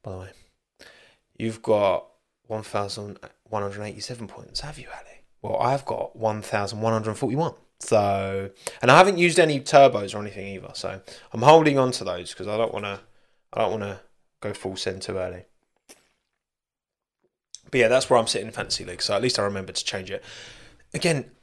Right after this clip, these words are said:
<clears throat> Alex and Lando had way more pace than I think they could show in the race because they were stuck in,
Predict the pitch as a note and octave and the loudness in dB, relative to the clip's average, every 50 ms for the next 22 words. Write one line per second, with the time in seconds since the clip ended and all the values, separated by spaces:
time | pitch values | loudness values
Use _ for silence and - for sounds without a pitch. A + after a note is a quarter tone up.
0 | - - C#3 B2 G#2+ - - - - D3 D3+ D#3 D#3 - - - D3+ C3+ C3 C3 | 4 4 4 4 0 -4 -2 4 6 8 10 10 8 8 6 4 6 6 6 6
1 | C3 C3+ C3+ B2+ - B2+ B2+ B2+ B2 - - _ _ _ _ _ _ - - _ | 6 6 8 8 8 10 10 8 6 0 -10 _ _ _ _ _ _ -20 -20 _
2 | - A#2+ A#2 A2 A2 G#2+ G#2 A2+ B2+ C3 C3 C3 C3 B2 A#2+ A#2 - - B2+ B2 | 4 6 6 6 6 2 6 8 10 10 10 8 6 4 4 4 6 6 6 6
3 | B2 A#2 - - - A#2+ A2 G#2 G#2 G#2 G2+ F#2 - G#2 G2+ - A#2+ G2+ F2 G#2+ | 6 4 2 0 0 0 -2 -2 -4 -6 -10 -12 -12 -10 -8 -8 -6 -6 -6 -6
4 | G#2 - A2 - - B2+ A2+ A2 G#2+ G#2 G2+ G#2 A#2 A#2+ A#2 A#2 - - - G2+ | -4 -2 0 4 6 8 8 8 6 4 2 4 4 4 4 4 0 -4 -6 -6
5 | - A2+ G2 - G#2+ G2+ G2+ - - - - G#2+ - - - G#2+ G2+ G2 F#2+ F#2 | -6 -4 -2 -2 -2 -2 -2 -2 -2 0 2 0 0 0 -4 -8 -8 -8 -8 -10